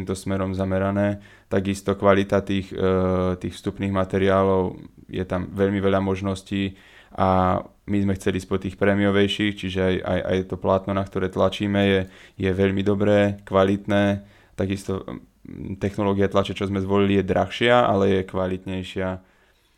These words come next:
ekologickejšia ako iné. A tým pádom sme dokázali ovplyvniť celý ten výrobok, o,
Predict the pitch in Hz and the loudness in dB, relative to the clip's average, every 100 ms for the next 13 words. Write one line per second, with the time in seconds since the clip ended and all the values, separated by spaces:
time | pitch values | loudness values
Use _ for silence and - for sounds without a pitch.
0 | _ _ _ _ _ - 98 - 95 92 | _ _ _ _ _ -8 -8 -4 -6 -4
1 | 92 - 95 92 95 90 90 92 92 92 | -8 -6 -6 -4 -8 -6 -8 -8 -6 -8
2 | 92 _ _ _ _ 98 98 98 95 - | -10 _ _ _ _ -2 0 2 0 -4
3 | _ 135 135 127 113 107 98 98 98 92 | _ -10 -2 0 0 -4 -4 -4 -4 -4
4 | 98 95 107 104 101 101 104 98 92 101 | -8 -4 -2 0 -2 -4 -6 -6 -6 -6
5 | 98 98 95 95 95 95 95 95 - 95 | -6 -6 -6 -4 -4 -2 -6 -8 -6 -4
6 | 92 | -4